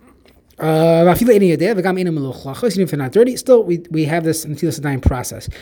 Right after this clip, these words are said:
V'yivarach al Netilas Yadayim, make the bracha, Hana Shek Hashem Zos V'tzivanu al Netilas Yadayim, V'shayach Lemer V'tzivanu, you're allowed to say V'tzivanu af Shem V'tzivanu Seifrim, Din Estavinu, we have, we are commanded L'shmoyim Hem, we are commanded to listen to Chachamim, so it's not a problem by saying,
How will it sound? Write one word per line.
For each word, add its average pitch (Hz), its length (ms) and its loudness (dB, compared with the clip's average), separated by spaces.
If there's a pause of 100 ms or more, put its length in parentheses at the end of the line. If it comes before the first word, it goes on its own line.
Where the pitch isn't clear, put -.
(200)
V'yivarach 170 340 2
al 175 120 -2
Netilas 143 240 -4
Yadayim, 214 140 -2
make 165 120 -2
the 151 80 -8
bracha, 185 240 -2
Hana 175 160 0
Shek 165 160 -4
Hashem 156 240 -4
Zos 156 220 -2
V'tzivanu 147 420 -4
al 139 80 -4
Netilas 113 300 -8
Yadayim, 254 260 -2
V'shayach 190 220 0
Lemer 180 160 0
V'tzivanu, 143 520 -4
you're 180 120 0
allowed 233 80 2
to 175 80 -2
say 175 120 -2
V'tzivanu 151 380 -2
af 165 160 -4
Shem 165 160 -4
V'tzivanu 139 200 -4
Seifrim, 127 540 -4 (300)
Din 147 140 -4
Estavinu, 226 680 0
we 165 120 -2
have, 170 160 0
we 175 160 -2
are 165 80 -2
commanded 208 480 -8
L'shmoyim 202 440 -6
Hem, 160 280 -6 (320)
we 156 160 -6
are 156 160 -6
commanded 202 280 -4
to 170 60 0
listen 180 220 -2
to 139 80 -12
Chachamim, 143 440 -8
so 170 100 -6
it's 147 120 -8
not 185 140 -4
a 151 60 -4
problem 190 320 -4
by 151 80 -6
saying, 147 340 -8